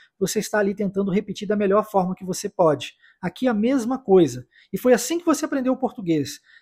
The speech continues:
Não existia qualquer outro idioma que você pudesse fazer um quadro comparativo, né, quando você aprendeu o português. Você não ficou escrevendo frases no quadro, ou um professor ficou escrevendo frases no quadro pra você. Você aprendeu ouvindo e repetindo.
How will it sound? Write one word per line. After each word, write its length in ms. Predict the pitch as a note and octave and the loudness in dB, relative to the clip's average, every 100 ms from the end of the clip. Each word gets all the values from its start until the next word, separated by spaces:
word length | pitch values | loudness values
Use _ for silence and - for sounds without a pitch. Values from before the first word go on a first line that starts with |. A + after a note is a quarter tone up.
| - | -2
Não 100 | A#3 | 0
existia 360 | A#3 B3 C4+ | 0 0 0
qualquer 300 | A#3+ A3 C#4+ | 4 4 2
outro 260 | D4+ D4 C#4+ | 0 0 0
idioma 480 | A#3+ A3+ G#3+ A3 A3 | 0 0 0 -2 -4
que 80 | G3+ | -4
você 240 | G3+ G#3 | -6 -6
pudesse 360 | F#3+ F3 G3 - | -6 -2 -2 -2
fazer 340 | F#3+ D3+ F#3 | -4 -2 -2
um 140 | F3 D#3+ | -2 -4
quadro 300 | F3+ F3 F3 | -4 -4 -4
comparativo, 840 | F3 F#3 D#3+ - - G3+ G3 G#3 _ _ _ _ | -4 -4 -4 -8 -4 -4 -4 -10 _ _ _ _
né, 220 | C#3 F3 | -6 -4
quando 160 | A#3+ F3 | -4 -6
você 180 | D3+ F3 | -4 -4
aprendeu 320 | E3 D3+ D#3 | -2 0 0
o 60 | D3 | 0
português. 640 | B2 C3+ B2 D#3+ F3+ - _ _ - | -6 -8 0 0 0 -4 _ _ -6
Você 260 | D#3+ - G#3 | -4 2 2
não 100 | G#3 | 2
ficou 460 | G3+ - G3 G3+ | -4 4 8 8
escrevendo 680 | F3 - G#3 F3 C#3+ F3 G#3 | 6 4 6 6 4 2 0
frases 460 | - E3 F#3 F3+ E3+ | 0 2 2 2 -2
no 100 | E3 | -2
quadro, 480 | D#3+ D#3 F#3 F3+ D#3 | 0 0 2 2 0
ou 60 | |
um 40 | D#3+ | 0
professor 460 | F3+ E3+ - F3+ | -4 -4 -2 -4
ficou 160 | - F3 | -4 -8
escrevendo 440 | - D#3 C#3+ F3 | -6 -6 -4 -6
frases 320 | - E3 F3 | -2 0 0
no 100 | E3+ | -2
quadro 300 | - D#3+ E3 | -4 -2 -2
pra 100 | E3 | -6
você. 440 | D3+ D3 - D3 F3+ _ _ _ - | -8 -8 -6 -8 -8 _ _ _ -6
Você 200 | D3 G#3 | 0 0
aprendeu 800 | G#3+ B3+ G#3+ F3+ G3+ D4+ - - | 4 4 6 8 8 6 0 6
ouvindo 720 | B3+ G#3 F3+ G#3+ C4+ E4+ F4+ | 6 6 4 2 6 4 4
e 80 | C#4 | 0
repetindo. 720 | A#3+ B3+ - G3 G#3 D3+ B2+ | 0 -2 -6 0 0 0 -4